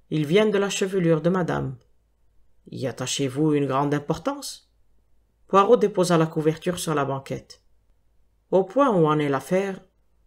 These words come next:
on ne sait ce qui est important ou ce qui ne l'est pas.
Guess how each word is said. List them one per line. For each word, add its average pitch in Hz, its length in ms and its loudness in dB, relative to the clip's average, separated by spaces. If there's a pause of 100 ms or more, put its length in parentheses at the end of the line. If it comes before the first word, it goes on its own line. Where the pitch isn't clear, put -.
on 175 180 0
ne 190 120 2
sait 202 260 0
ce - 120 -4
qui 147 160 -2
est 147 40 0
important 143 580 -6 (460)
ou 151 160 -2
ce - 100 -6
qui 151 140 -4
ne 147 60 -2
l'est 170 120 0
pas. 131 260 -8